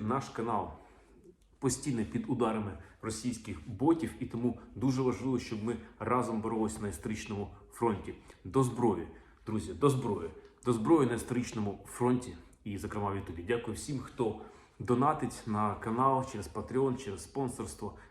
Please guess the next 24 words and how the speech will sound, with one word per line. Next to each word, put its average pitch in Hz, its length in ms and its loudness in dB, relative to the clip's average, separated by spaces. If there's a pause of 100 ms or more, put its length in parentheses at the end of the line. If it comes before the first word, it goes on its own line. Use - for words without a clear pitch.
Дякую 117 420 2
вам 98 160 -2 (200)
щиро, 117 420 0 (160)
друзі, 110 420 2 (340)
ті, 113 100 -8
хто 107 360 -2
на 101 160 0
картки 104 460 -4
так 107 180 -6
само. 92 320 -4 (460)
Цукерки, 143 440 -4
шоколадки, 107 580 -2
бензин, 95 440 -4
паливо. 107 380 -2 (120)
Дякую, 101 360 -4
друзі. 85 180 -14 (420)
Отже, 107 280 2 (340)
дивіться, 131 380 0 (380)
в - 60 -20
чому 214 360 6
виявляється 135 520 2
вся 139 200 -4
загвоздка. 120 520 -2
Я 143 320 -2